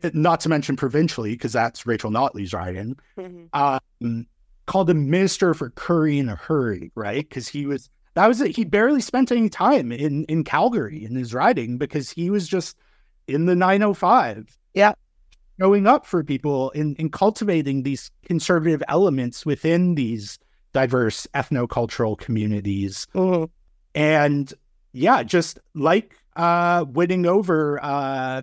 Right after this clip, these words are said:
Speaker 1: people in the suburbs of Calgary and Edmonton, the people in the suburbs of Toronto and Vancouver also just say you'll cut their taxes, talk a little bit about, you know, play up some maybe religious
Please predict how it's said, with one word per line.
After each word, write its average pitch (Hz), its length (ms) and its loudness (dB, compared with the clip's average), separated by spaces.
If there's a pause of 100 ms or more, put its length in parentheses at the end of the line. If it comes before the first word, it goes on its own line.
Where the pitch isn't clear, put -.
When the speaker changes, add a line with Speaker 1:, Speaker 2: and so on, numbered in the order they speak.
Speaker 1:
people 170 220 -4
in 165 80 4
the 151 120 2
suburbs 170 440 -2
of 156 120 -10
Calgary 165 500 0
and 139 80 -6
Edmonton, 165 760 -2 (440)
the 143 120 -2
people 180 300 0
in 185 60 4
the 180 60 2
suburbs 160 800 -2 (200)
of 123 120 -10
Toronto 139 640 0
and 156 120 0
Vancouver 143 680 0
also 151 540 0 (840)
just - 320 -10 (220)
say - 280 0
you'll 202 240 2
cut - 260 0
their 190 160 0
taxes, 139 920 -6 (720)
talk 233 260 2
a 226 60 6
little 180 340 4
bit 196 360 2
about, 165 520 0
you 208 100 0
know, 170 120 0
play 226 300 0
up 196 240 2
some 156 320 -2
maybe 147 300 -2
religious 135 1000 -4